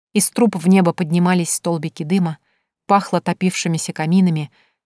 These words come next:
а оставшиеся на ветвях листья трепетали под порывами ветра. В осени всегда чувствовалось какое-то волшебство.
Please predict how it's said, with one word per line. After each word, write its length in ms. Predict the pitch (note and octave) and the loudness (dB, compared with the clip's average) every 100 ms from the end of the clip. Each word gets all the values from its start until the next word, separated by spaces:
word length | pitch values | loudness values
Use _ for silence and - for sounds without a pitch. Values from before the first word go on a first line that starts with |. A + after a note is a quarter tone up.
| _ | _
а 120 | F#3+ | 0
оставшиеся 720 | F#3+ - A3 G#3 - F3+ - | 0 2 -2 -2 -2 -2 0
на 100 | F3 | -2
ветвях 440 | E3+ F#3 E3+ E3 - | 0 -2 -4 -4 -2
листья 420 | A3 G#3+ - D#3+ | -2 -2 -8 -8
трепетали 640 | - F#3+ F3+ - F#3+ F#3 | -4 -4 -4 -2 0 0
под 180 | - D#3+ | -4 -6
порывами 460 | E3+ E3 D#3+ E3 D#3+ | -4 -2 -2 -4 -4
ветра. 440 | C#3+ C3+ - C#3 _ _ _ _ _ _ _ _ _ | -8 -12 -14 -18 _ _ _ _ _ _ _ _ _
В 100 | - A3+ | 0 2
осени 320 | A3+ G#3 G3 | 4 4 2
всегда 360 | - G3 G3+ | 2 -2 0
чувствовалось 720 | G#3+ - F3 - D#3 D#3 D#3 - | -2 -4 -6 -6 -6 -4 -6 -6
какое-то 500 | E3+ - E3+ E3 D#3+ | -10 -6 -6 -6 -6
волшебство. 800 | E3 - F#3+ - - D#3+ C3+ | -8 -8 -10 -12 -10 -10 -12